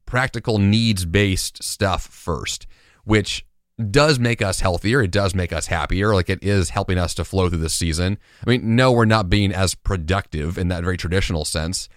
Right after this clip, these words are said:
but we are redefining productivity for this season of our lives, which is our kids are our first priority. And then our health is <laughs> along with that, hopefully. But that's what this season is. And I think it's, it's an interesting one because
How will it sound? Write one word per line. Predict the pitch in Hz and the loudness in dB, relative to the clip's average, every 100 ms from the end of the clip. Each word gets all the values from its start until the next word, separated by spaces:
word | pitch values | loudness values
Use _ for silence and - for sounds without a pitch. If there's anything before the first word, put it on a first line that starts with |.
| - - | -10 -6
but | 95 | -2
we | 113 117 | 0 0
are | 117 - | 0 0
redefining | 87 117 113 104 104 110 101 | -2 0 -2 -2 0 0 0
productivity | 104 95 190 180 113 | -2 0 0 0 -2
for | 117 | -2
this | 104 113 | -2 -2
season | - 117 104 98 | 0 0 2 0
of | 87 | 0
our | 85 | 2
lives, | 123 123 98 95 - - - | 4 4 2 -2 -8 -14 -4
which | 107 - | -2 0
is | 107 95 | 0 0
our | 98 107 | -2 -2
kids | - - 113 107 107 | -2 0 0 0 -2
are | 104 107 | 0 2
our | 104 98 | 2 2
first | 117 104 | 2 2
priority. | 104 135 95 69 - - _ - | 4 4 4 0 -10 -16 _ -2
And | 107 104 | 2 4
then | 107 | 4
our | 104 | 2
health | - 104 98 - | 0 0 0 -2
is | 98 98 | -4 -4
<laughs> | - | -2
along | 120 110 104 90 | 0 4 4 4
with | - - | 2 0
that, | 85 - | -4 -2
hopefully. | 135 - 98 76 73 - - - | -2 -2 -2 -4 -8 -12 -14 -4
But | 98 - | -2 0
that's | 117 123 - | 0 0 -2
what | 107 | -2
this | 104 95 | 0 0
season | 107 90 87 | 0 0 0
is. | 101 120 98 | 2 2 2
And | 98 | 0
I | 98 | -2
think | 110 98 | -2 -2
it's, | 92 - - - _ - | -2 -4 -10 -14 _ -6
it's | 120 | -2
an | 139 | 0
interesting | 165 - 117 | 0 0 2
one | 107 107 | 4 2
because | 104 107 90 | 2 2 0